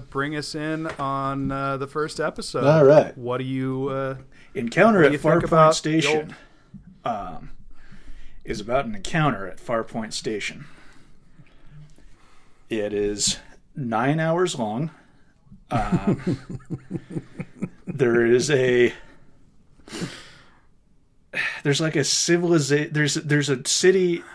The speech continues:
Speaker 2: on this planet that has a, some sort of space jelly, like, giant space jellyfish captured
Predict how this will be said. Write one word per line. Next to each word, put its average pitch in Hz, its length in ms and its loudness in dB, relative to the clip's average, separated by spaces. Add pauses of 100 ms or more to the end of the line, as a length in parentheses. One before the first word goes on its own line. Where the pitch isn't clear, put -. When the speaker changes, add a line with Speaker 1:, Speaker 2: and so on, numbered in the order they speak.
(320)
Speaker 2:
on 151 180 0
this 143 140 -2
planet 143 400 -2
that 127 120 -4
has 123 280 -4
a, 104 140 -4 (1120)
some 123 280 -6
sort 123 240 2
of 104 80 -4
space - 520 -2
jelly, 131 520 2
like, 120 180 0
giant 123 320 0
space 139 300 0
jellyfish 147 720 0
captured 170 960 0